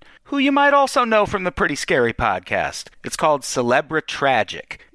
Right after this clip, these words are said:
Each season, we take a deep, deep, deep dive into the life and times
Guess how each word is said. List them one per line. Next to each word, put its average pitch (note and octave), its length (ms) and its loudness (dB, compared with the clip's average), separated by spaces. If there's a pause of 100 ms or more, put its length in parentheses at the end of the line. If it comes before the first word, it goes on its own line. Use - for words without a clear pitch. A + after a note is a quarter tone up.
Each A3+ 220 -2
season, G3+ 600 0 (320)
we G3 120 -2
take F3 340 -2
a C#3 100 2
deep, D#3+ 460 -4 (240)
deep, C3+ 340 -2 (300)
deep F3 400 0 (220)
dive A2 640 2
into E3+ 320 -2
the B2 120 0
life C3+ 460 0
and A2+ 160 -8
times A#2 560 -2